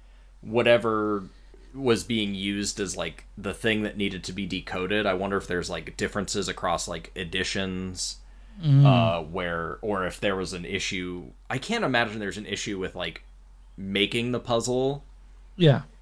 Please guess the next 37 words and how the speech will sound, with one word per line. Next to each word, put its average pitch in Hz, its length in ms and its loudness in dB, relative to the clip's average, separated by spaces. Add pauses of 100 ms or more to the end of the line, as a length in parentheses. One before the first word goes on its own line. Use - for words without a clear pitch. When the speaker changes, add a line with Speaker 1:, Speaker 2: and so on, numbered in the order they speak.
(180)
Speaker 1:
And, 104 240 0
like, 87 320 -4
something 101 440 -2
got 90 320 0
messed 90 400 -2
up. - 300 -6 (1000)
So, 95 260 -2
like, 92 220 -2
Speaker 2:
Mm. 131 100 10
Speaker 1:
it's 104 120 4
literally 98 520 0
unsolvable 87 680 -6
because - 520 -10 (240)
they 92 100 -2
wrote 85 240 -6
the - 80 -8
wrong 85 240 -4
thing 87 240 -6
down 87 220 -2
or 92 80 -6
something. 98 560 -8 (1900)
Speaker 2:
So, 196 360 6
in 185 220 8
your 147 360 8
Model 160 420 8
of 147 80 8
the 139 80 10
Well 131 240 8
K 135 260 6
O 127 120 8
dot, 123 260 4 (420)
uh, 123 260 6 (120)
canon, 139 400 8
where 135 120 10
does 117 140 8
this 117 140 2
lie? 139 300 2